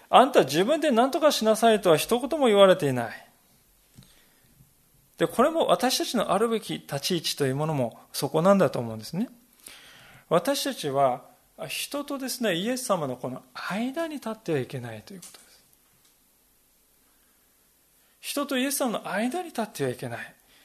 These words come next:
私たちはその人の傍らに立って、共にその人をイエス様のところにお連れするということです。それが私たちの使命であります。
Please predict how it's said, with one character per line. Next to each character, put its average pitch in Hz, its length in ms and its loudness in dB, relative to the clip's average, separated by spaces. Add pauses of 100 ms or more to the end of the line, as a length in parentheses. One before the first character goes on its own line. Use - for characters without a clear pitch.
(260)
私 240 320 0
た 269 80 -4
ち - 120 -4
は 180 60 4
そ - 220 0
の 311 140 0
人 240 260 -4
の 160 240 -2 (380)
傍 247 560 -6
ら 262 100 -8
に 269 120 -4
立 254 160 -6
っ 247 60 -6
て、 - 460 -12 (440)
共 226 360 -6
に 269 160 -6
そ 220 200 -8
の 247 120 -6
人 233 280 -8
を 180 60 -4
イ 170 120 -6
エ 202 80 -6
ス 202 140 -14
様 185 260 -8
の 175 80 -6
と 170 120 -14
こ 196 120 -8
ろ 180 60 -6
に 160 40 -8 (100)
お 151 120 -12 (180)
連 240 140 -10
れ 247 40 -10
す - 260 -14
る 277 120 -12
と 165 160 -6
い 120 100 -8
う 107 60 -16
こ - 120 -20
と - 100 -20
で - 120 -20
す。 - 180 -20 (500)
そ - 320 -12
れ 254 160 -4
が 269 120 -2
私 233 320 -6
た 247 100 -4
ち - 120 -4
の 175 100 2
使 - 220 -6
命 143 200 2
で 117 80 -6
あ 113 40 -10
り 123 60 -12
ま 147 140 -16
す。 - 200 -18